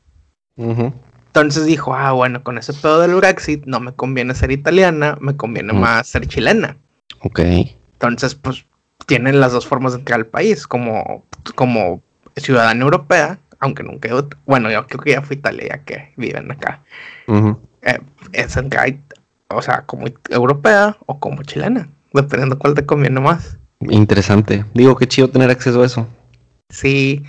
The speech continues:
Speaker 2: sí, fíjate, yo creo que hay pasaportes muy chingones.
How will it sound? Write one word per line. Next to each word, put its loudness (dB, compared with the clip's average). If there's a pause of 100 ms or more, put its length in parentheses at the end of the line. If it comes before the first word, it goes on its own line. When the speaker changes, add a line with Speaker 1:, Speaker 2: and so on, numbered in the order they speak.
(320)
Speaker 2:
sí, 6
fíjate, 4
yo 6
creo 0
que 6
hay 6
pasaportes -2
muy -4
chingones. -2